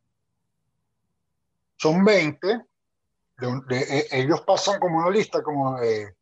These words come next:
de treinta, más o menos, que ellos tienen en mente y tal, y qué sé yo, pero al final escogen las veinte primeras. Ok, voy a nombrar las diez primeras, las nombro de una.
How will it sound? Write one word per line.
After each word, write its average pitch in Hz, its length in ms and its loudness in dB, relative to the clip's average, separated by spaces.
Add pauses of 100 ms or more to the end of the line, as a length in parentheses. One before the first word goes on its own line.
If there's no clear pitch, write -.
(580)
de 131 120 -6
treinta, 131 680 0 (320)
más 117 160 -6
o 135 40 -2
menos, 135 280 0 (380)
que 123 100 -8
ellos 117 180 -2
tienen 139 260 0
en 117 160 0
mente 147 460 -2
y 123 80 -12
tal, 143 220 -6
y - 20 -6
qué 175 100 -4
sé 196 140 -4
yo, 196 160 -4
pero 165 380 0
al - 120 -8
final 123 300 -8
escogen 156 460 -6
las - 180 -8
veinte 117 260 -12
primeras. 117 360 -10 (840)
Ok, - 100 -8 (380)
voy 131 140 0
a 160 100 4
nombrar 165 760 0 (420)
las 147 320 -4 (400)
diez 147 240 2
primeras, 175 760 -4 (580)
las 117 180 -10
nombro 135 320 0
de 156 60 6
una. 151 400 0